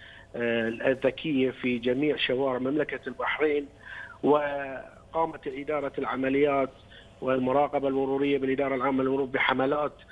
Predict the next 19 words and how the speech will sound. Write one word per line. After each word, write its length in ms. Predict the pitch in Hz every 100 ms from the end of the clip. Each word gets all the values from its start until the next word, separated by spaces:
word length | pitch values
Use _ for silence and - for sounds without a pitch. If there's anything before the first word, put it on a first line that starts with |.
| - -
مكثفة، 800 | 135 139 202 196 - 147 - 120 - - - - -
آه، 220 | 123 127
على 300 | 123 131 131
جميع 320 | 131 131 160 143
شوارع 460 | - 139 143 117
المملكة 680 | 123 139 156 151 147 147 139 - - - -
لطبعا، 1120 | 143 170 175 - - - 160 131 147 156 151 - -
آه، 500 | 135 131 127 123 - -
تخفيف 800 | 143 - 214 220 220 - - - - - - -
أو 260 | 160 170 -
انخفاض 580 | 156 - 139 - 190 196 175 -
عدد 320 | 156 170 160
المخالفات 840 | 156 147 151 147 135 151 147 147
وانخفاض 500 | 135 - 127 160 165
عدد 320 | 156 165 160
الحوادث. 580 | 156 - 156 156 151 151 - - - - 160
هذه 220 | 214 226
كلها 240 | - 208
طبعا 400 | 185 175 - 170